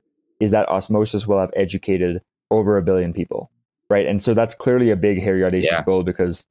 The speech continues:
Speaker 1: by then there'll be about nine billion people in the world. So, you know, eleven percent of all people will have been educated by osmosis. It sounds far-fetched, I'll admit, 'cause at this point we're only at, you know, like, five million or so who've touched our
Speaker 2: Yep.
Speaker 1: content. But honestly, you know, that's,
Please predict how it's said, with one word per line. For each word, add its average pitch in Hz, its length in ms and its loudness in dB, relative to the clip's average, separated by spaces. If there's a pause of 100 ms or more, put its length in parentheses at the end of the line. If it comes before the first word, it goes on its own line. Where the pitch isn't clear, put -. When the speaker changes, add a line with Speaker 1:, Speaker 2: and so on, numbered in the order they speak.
(120)
Speaker 1:
by 95 140 -2
then 123 440 -2
there'll 104 220 0
be 101 80 0
about 98 380 0
nine 98 240 -2
billion 107 240 2
people 110 260 -4
in 123 60 -4
the 127 80 -2
world. 156 260 0 (460)
So, 107 340 2
you 107 100 2
know, 101 220 2
eleven 104 340 2
percent 101 440 -2
of 92 120 -2
all 92 240 0
people 101 360 -2
will 95 120 0
have 85 200 -2 (100)
been 92 140 -2
educated 92 340 -2
by 90 120 0
osmosis. 92 520 -4 (180)
It 98 120 -8
sounds 120 200 0
far-fetched, - 640 -4 (200)
I'll 92 100 0
admit, 92 380 -2
'cause - 340 -4
at 90 140 -4
this 95 120 -4
point 92 220 -6
we're 90 140 0
only 90 180 -2
at, 85 160 -2 (420)
you 98 80 -2
know, 87 60 2
like, 85 240 -2
five 90 260 -2
million 92 300 -2
or 104 80 -2
so 113 260 0
who've 95 240 -4 (160)
touched - 300 -6
our 90 160 0
Speaker 2:
Yep. - 100 0
Speaker 1:
content. 143 360 -4 (500)
But 127 100 2
honestly, 139 600 0
you 113 140 0
know, 101 260 0
that's, - 480 -4